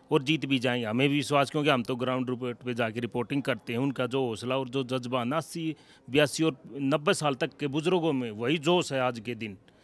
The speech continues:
कि हम जीत के जाएंगे। जीत तो हमारी हो चुकी है, अब ये टाइम लगा रहे, कितना लगाएं, क्योंकि हर हथगंडा, हर षड्यंत्र इन्होंने रच के देख लिया, धर्म पे, जात पे या कुछ भी इन्होंने जो भी किया, वो नहीं है।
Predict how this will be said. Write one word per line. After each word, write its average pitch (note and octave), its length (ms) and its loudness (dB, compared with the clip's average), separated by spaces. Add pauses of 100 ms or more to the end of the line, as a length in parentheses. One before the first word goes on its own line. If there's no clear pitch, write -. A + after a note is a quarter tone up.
(140)
कि E3 60 4
हम D#3 200 4
जीत E3+ 280 -2
के F3 160 6
जाएंगे। C3 540 0 (480)
जीत D#3 240 2
तो F#3 80 2
हमारी D#3+ 240 6
हो D3 140 4
चुकी D3+ 280 -4
है, D#3+ 60 4
अब E3 120 0
ये D#3 100 0
टाइम D#3+ 280 0
लगा C#3 220 2
रहे, B2 140 -2
कितना B2 320 -6
लगाएं, A#2 340 -4
क्योंकि B2+ 200 -2
हर C3+ 300 2 (320)
हथगंडा, C3+ 440 2
हर C3+ 140 2
षड्यंत्र B2+ 500 -4
इन्होंने B2+ 300 -2
रच C#3 220 -2
के C#3+ 100 -4
देख A#2 240 -4
लिया, A#2+ 180 -4
धर्म G#2+ 280 -6
पे, A#2+ 200 -6
जात A#2 280 -2 (100)
पे A#2+ 200 -6 (420)
या C3 80 2
कुछ D3+ 300 -2
भी C3 160 2
इन्होंने A2 380 -2 (220)
जो B2+ 160 2
भी A2 120 -6
किया, G#2+ 340 -8 (460)
वो D#3+ 100 4
नहीं B2+ 220 2
है। G2+ 180 -6